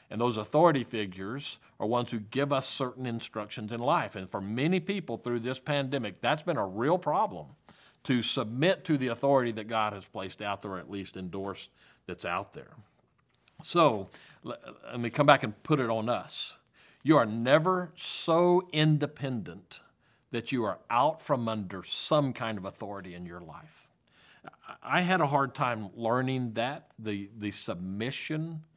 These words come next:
to authority part of it. Case in point, when I was in college, I,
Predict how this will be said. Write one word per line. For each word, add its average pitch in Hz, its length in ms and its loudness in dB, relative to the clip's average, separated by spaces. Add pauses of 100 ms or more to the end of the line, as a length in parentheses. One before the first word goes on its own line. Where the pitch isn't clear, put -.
(400)
to 123 160 -2
authority 123 460 -4
part 120 320 -2
of 151 140 -8
it. - 100 -16 (640)
Case - 260 0
in 127 120 -2
point, 147 380 2
when 113 140 -2
I 123 140 4
was 120 180 -4
in 110 120 -4
college, 117 400 2
I, 104 120 -4